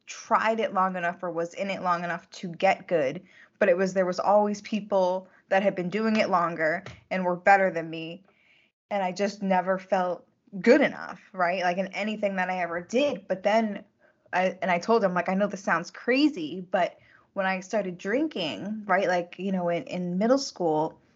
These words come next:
like, that was something I could do. And that was something I was good at, you know what I mean? Like, I was, it was, I was cool 'cause I was, like, drinking with the, I could, like, drink with the guys and, like, drink as much as them. And that was something that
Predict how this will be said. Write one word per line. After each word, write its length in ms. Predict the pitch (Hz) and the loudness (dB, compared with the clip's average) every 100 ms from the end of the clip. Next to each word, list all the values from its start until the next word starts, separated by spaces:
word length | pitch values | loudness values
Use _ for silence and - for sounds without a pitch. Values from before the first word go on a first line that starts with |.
| _ _ _ | _ _ _
like, 140 | 190 190 | -2 2
that 140 | 208 | 2
was 100 | 233 254 | 2 0
something 280 | 247 226 | 0 2
I 120 | 190 165 | 0 -2
could 300 | 196 165 175 | -4 -8 0
do. 480 | 208 269 - - - | 4 4 2 -6 -4
And 120 | 190 | 0
that 100 | 196 | 2
was 120 | 220 | 2
something 320 | 226 226 220 190 | 2 2 2 2
I 120 | 165 | 2
was 300 | 156 170 170 - _ _ | -2 -6 -12 -18 _ _
good 220 | - 262 370 | 6 6 6
at, 320 | - - - | 0 -4 -4
you 100 | 233 233 | 2 6
know 60 | |
what 100 | 233 | 6
I 60 | 226 | 6
mean? 140 | 226 | 6
Like, 100 | 220 | 4
I 140 | 220 214 | 6 4
was, 140 | 208 | 4
it 80 | - | 0
was, 160 | 220 202 | -2 2
I 120 | 185 185 | 2 2
was 160 | 190 | -4
cool 720 | - - - 302 339 214 185 190 | -12 -14 -4 -2 0 0 -2 -6
'cause 160 | 208 | -4
I 80 | 196 | -4
was, 120 | 190 185 | -4 -6
like, 160 | 180 | -8
drinking 420 | - 226 226 220 202 | -6 -6 -4 -6 -6
with 160 | 196 | -6
the, 160 | 180 - | -6 -2
I 60 | 190 | -4
could, 200 | 190 190 | -4 -6
like, 160 | 170 | -6
drink 280 | - 208 220 | -6 -6 -4
with 140 | 185 - | -6 -6
the 60 | 156 | -2
guys 580 | 202 226 208 185 175 - | 0 0 0 -2 -4 -8
and, 140 | 175 | -6
like, 160 | 170 175 | -6 -4
drink 180 | 185 180 | -4 -4
as 120 | 185 | -2
much 260 | 202 226 | -2 -2
as 120 | 208 190 | -4 0
them. 200 | 170 180 | 0 2
And 80 | 190 | 0
that 140 | - | 0
was 140 | 190 | -2
something 380 | 196 196 196 190 | -2 -2 -2 -2
that 260 | 185 180 | -2 -4